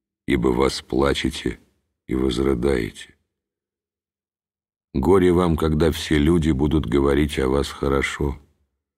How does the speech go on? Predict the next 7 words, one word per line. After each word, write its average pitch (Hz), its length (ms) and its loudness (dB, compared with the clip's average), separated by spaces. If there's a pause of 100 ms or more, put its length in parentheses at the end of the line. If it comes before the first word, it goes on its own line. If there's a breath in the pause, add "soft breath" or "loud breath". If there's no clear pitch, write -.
(100)
ибо 69 200 2
так 71 240 0
поступали 73 920 0
с - 120 -16
лжепророками 71 1080 0
отцы 67 640 -4
их. - 240 -20